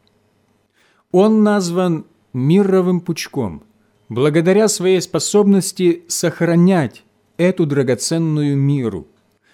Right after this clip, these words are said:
хранить в запечатанном сосуде. Мы должны ценить его как свое драгоценнейшее сокровище.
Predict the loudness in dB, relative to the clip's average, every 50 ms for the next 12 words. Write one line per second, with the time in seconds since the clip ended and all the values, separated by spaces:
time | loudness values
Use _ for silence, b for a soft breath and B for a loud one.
0 | _ _ -12 -6 -2 0 2 4 4 6 4 4 2 -2 -10 _ _ _ _ _
1 | -12 -8 -4 -4 -4 -4 -4 -12 -6 -4 -4 -4 -4 -4 -4 -4 -4 -4 -4 -6
2 | -8 -8 -8 -10 -10 -10 -8 -10 -12 -14 _ _ _ _ _ _ _ _ _ _
3 | _ _ _ _ _ _ _ _ _ _ _ _ _ _ -2 0 2 4 4 4
4 | 4 4 4 4 4 4 2 0 0 0 2 2 2 0 -2 -4 -4 0 0 -2
5 | 0 -2 -6 -6 -6 -10 -20 -18 -10 -8 -8 -4 -2 0 2 2 2 2 2 -2
6 | 0 0 -2 -2 -2 -2 0 0 2 2 0 -2 -2 -4 -4 -4 -4 -4 -4 -4
7 | -6 -8 -6 -6 -4 -4 -4 -6 -8 -10 -12 -12 -12 -14 -14